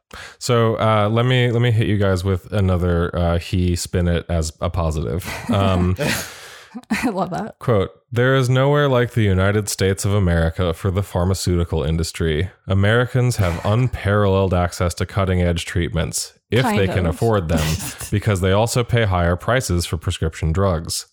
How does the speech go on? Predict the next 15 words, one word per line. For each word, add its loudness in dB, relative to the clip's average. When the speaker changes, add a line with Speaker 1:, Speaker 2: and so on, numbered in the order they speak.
Speaker 1:
The 2
United 2
States -2
accounts -2
for -2
between 0
sixty-four 0
and 0
seventy-eight 0
percent 0
of -6
the 2
drug 0
industry's 0
profits -4